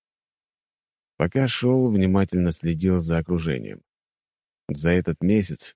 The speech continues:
та странная дамочка в маске и её друзья так и не объявились, даже когда я был на охоте.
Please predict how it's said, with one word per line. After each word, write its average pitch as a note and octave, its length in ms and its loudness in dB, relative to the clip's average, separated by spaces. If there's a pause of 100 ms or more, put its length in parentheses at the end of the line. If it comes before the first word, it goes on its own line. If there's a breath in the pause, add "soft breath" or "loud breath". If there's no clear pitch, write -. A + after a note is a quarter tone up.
та E2 160 0
странная D2+ 540 0
дамочка D#2+ 540 -2
в C2+ 60 -4
маске D2 480 -4
и C#2+ 140 0
её D2+ 160 2
друзья D2+ 560 -2 (140)
так - 200 -4
и F#2+ 80 0
не G#2 100 2
объявились, A2+ 800 -4 (680)
даже E2+ 320 2
когда F#2+ 300 2
я G2 160 4
был A#2 200 2
на B2+ 140 2
охоте. - 440 -6